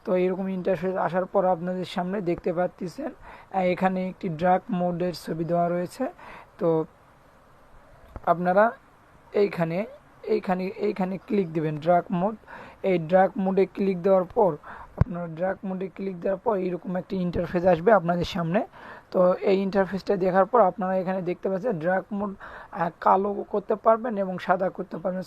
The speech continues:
So আমারও, আহ, বর্তমানে, বর্তমানে আমার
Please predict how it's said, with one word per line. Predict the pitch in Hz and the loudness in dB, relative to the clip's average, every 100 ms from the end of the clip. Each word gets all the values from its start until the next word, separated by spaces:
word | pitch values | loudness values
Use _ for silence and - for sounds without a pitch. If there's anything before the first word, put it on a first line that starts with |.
| - | 2
So | |
আমারও, | 208 208 214 220 220 - - - - | 4 4 2 2 -4 -8 -14 -14 -4
আহ, | 208 | -2
বর্তমানে, | 180 196 185 - 208 220 233 185 - _ _ _ _ - - - _ _ _ - 466 202 | 0 0 0 0 0 0 0 -2 -6 _ _ _ _ -16 -16 -16 _ _ _ -20 -8 -2
বর্তমানে | 208 - 208 208 202 | -2 -2 -2 0 0
আমার | 202 196 | 0 -2